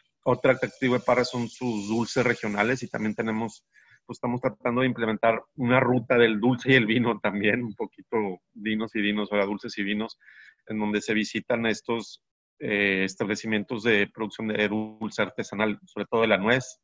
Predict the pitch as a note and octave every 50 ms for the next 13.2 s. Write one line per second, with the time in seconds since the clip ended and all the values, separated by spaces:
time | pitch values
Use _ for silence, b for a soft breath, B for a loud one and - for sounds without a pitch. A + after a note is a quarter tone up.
0 | _ _ G#2+ G#2 G#2 G2 - A2+ G#2 G2+ G2+ F2+ G2 G#2+ A2+ A2 G#2 - A2 G#2
1 | G#2 G2+ G#2 - - - - - - - - - - - - - G#2 - - A2
2 | G#2 G2+ G2 F2 - - - - A2+ G2 - G#2+ - - - G2+ - A#2 - -
3 | G#2 G#2+ G#2 G#2 - G2 - - C#3+ D3 D#3 D#3 b b b b b b _ _
4 | _ _ - A2+ A#2+ A#2 A2+ A#2+ G#2+ F#2+ F2 E2 - - - _ _ _ _ _
5 | _ _ _ _ _ - D3 C3 B2+ - - C3 A2+ - - C#3 A#2+ - - -
6 | D3 D3+ A#2+ A2 A2 - A2 A#2 A#2+ A2+ - B2+ - - C3 B2+ C3 B2+ - -
7 | C#3+ - - - C#3 B2 - - - C#3 B2 - - - B B B B B B
8 | - C#3+ C3+ A#2+ A2 A2+ A2+ A#2 A2+ A2 A2+ C#3+ B2+ - - - - - _ -
9 | - - - - - - C3 C#3 D3 C#3+ C#3+ - D#3 D3 C#3 B2 A2 - A#2 G#2+
10 | G2+ G2+ - B2 A2 A2+ A#2+ B2 A#2+ A2 - - - - A#2 A2 A#2 C#3 D3 D3
11 | - - _ b b b b b b _ - G#2+ - A2+ G#2 G#2 A2 A#2 C3+ -
12 | _ - A#2+ F#2+ G#2+ G#2+ G#2 G#2 G2+ - - A2 G#2 G#2+ G#2+ G#2+ G#2 G2+ G#2+ G#2
13 | G2 G2 -